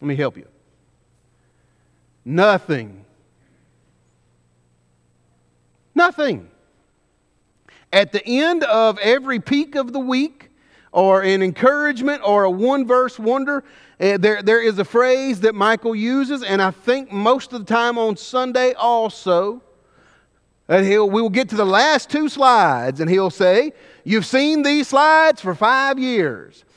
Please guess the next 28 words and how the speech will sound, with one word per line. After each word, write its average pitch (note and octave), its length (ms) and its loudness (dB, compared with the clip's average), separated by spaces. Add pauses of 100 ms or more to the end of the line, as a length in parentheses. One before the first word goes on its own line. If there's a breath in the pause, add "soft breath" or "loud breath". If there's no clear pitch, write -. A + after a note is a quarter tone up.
(140)
and D#3+ 120 -2
they E3+ 120 4
haven't C#4+ 440 2
changed, C4 640 -2 (180 loud breath)
and G3 200 0
they F#3 100 0
still D4+ 380 -2
say C#4+ 300 2
what C#4+ 280 0
they C#4 160 0
say, G#3 400 0 (180 loud breath)
and G3+ 200 0
they're G3 100 0
still F#4 440 0
the B3 140 -2
red C4+ 360 2
words C4+ 380 0
of G#3 120 -4
Jesus D4 460 -4
the D4 120 -12
Christ. B3 800 -4 (1700 soft breath)
And B3 260 2
it's A3 180 -6
still F4+ 640 0
saying, A3+ 640 0 (320 loud breath)
'Prepare A#3+ 1080 4 (280 loud breath)
to A#3 280 0
meet A#3+ 640 0